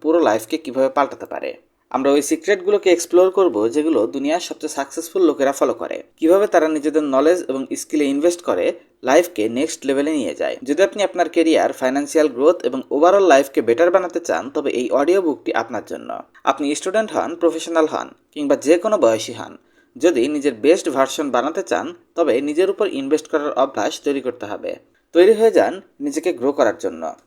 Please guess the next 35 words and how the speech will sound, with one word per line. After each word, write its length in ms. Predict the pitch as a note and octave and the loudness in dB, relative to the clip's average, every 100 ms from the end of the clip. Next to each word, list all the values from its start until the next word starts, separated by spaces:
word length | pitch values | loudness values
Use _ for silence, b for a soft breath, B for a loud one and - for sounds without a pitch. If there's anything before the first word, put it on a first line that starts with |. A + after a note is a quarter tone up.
| _ - | _ -6
এই 140 | D3 | 2
অডিও 300 | D#3 F3 A3+ | 4 6 6
বুক 340 | - A2 D#3 | 6 -2 -2
আপনার 240 | - - B2+ | -4 -4 -6
চিন্তাধারা 460 | - E3 E3 D#3 F#3 | -6 -2 0 2 2
পাল্টে 280 | D#3 A#2+ G2+ | 2 0 -2
দেবে, 300 | - C#2+ - _ _ - | -4 -4 -6 _ _ -8
আপনাকে 360 | D3+ G#3 - | -4 -2 0
একটা 280 | - - C#3 | 0 -2 -4
নতুন 420 | C#3 E3 G#3 F3+ | -4 -2 -2 0
নজরিয়া 340 | C#3 C#3 C3+ A2+ | 0 2 0 0
দেবে। 300 | - C#2+ - _ _ _ F#3 | -2 -6 -8 _ _ _ -8
একে 220 | C#3 D#3 | -2 -2
পুরোটা 360 | - D#3+ D#3+ | 0 0 0
শুনুন, 400 | D#3+ A#2+ G2+ D#3 F3+ _ _ | -2 -6 -10 -12 -14 _ _
লাইফে 300 | C3 D3 D3+ | 0 0 2
অ্যাপ্লাই 340 | - C#3 D3 C3 | 0 0 0 -2
করুন 420 | G#2 C#2 C#2 - _ _ - | -4 -8 -10 -16 _ _ -8
আর 80 | |
নিজেকে 420 | C3+ D#3 E3 A2 C3+ | -4 -2 0 0 -2
প্রতিদিন 520 | D3 C#3 C#3 E3+ E3 | -4 -8 -2 -2 0
বেটার 260 | B2+ D3 | 0 0
বানাতে 320 | C3+ C3 C3 - | 0 -2 -4 -12
থাকুন। 360 | G2+ C#2+ C2+ _ _ | -16 -14 -16 _ _
চ্যাপ্টার 240 | E3 E3 | -4 -2
ওয়ান, 280 | C3+ F2 D#2+ _ C#3 | -2 -2 -6 _ -4
নিজের 240 | D#3 F#3 | 0 0
উপর 180 | F3 G3+ | 0 -4
ইনভেস্ট 380 | C3 A#2 G#2 - | -4 -8 -10 -10
করুন। 300 | G2+ C#2 - _ A#2+ | -10 -10 -14 _ 0
যখনই 300 | D#3+ G3 A3 | 0 2 0
আমরা 140 | A3 | 2
ইনভেস্টমেন্টের 560 | G3+ D3+ E3 G3 F#3+ F#3 | 0 0 0 -4 -8 -2
কথা 240 | - D#3+ | 0 2
বলি 280 | C#3+ G#2+ | 0 -2